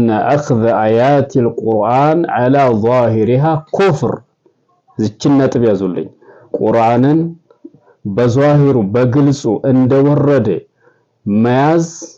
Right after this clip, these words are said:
ኩፍር ነው፣ ከእስልምና ያወጣል ይላል። እንግዲህ በሶሃቦችም አልሰማንም፣ ነቢዩ ሰለላሁ ዐለይሂ ወሰለም እንደዚህ አላስተማሩም።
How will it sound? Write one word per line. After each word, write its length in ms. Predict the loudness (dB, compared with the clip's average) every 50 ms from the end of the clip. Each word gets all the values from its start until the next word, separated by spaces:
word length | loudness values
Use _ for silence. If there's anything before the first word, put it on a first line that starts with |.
| _ _ _ _ _ _ _ -14
ኩፍር 440 | -4 0 0 0 0 0 0 0 2 2
ነው፣ 180 | 2 2 2 2 2
ከእስልምና 520 | 0 0 -2 -2 0 0 2 2 2 2 2 2
ያወጣል 720 | 2 2 0 0 0 -2 -2 -2 -2 0 0 0 0 0 -2
ይላል። 240 | -2 -2 -4 -6 -8 _ _ _ _ _ _ _ _ _ _ _ _ _ -20 _ _ _ _ _ _ _ _ _ -4
እንግዲህ 360 | -2 0 2 2 2 4 2 4
በሶሃቦችም 760 | 2 2 0 0 0 0 0 2 0 0 0 0 0 0 2
አልሰማንም፣ 680 | 2 0 -2 -2 -2 0 0 0 0 0 0 0 -2 -2 -6 -8 _ _ _ _ _ _ _ _ _ _ _ _ _ _ _ -20 -20 _ _ _
ነቢዩ 220 | -4 -2 0 0 0 0
ሰለላሁ 340 | 0 0 0 0 2 2
ዐለይሂ 160 | 2 0 0 0
ወሰለም 300 | -2 -2 0 0 0 0
እንደዚህ 320 | 0 0 0 0 0 0
አላስተማሩም። 760 | 0 0 -2 -2 -2 -4 -2 -2 0 -2 -2 -2 -4 -4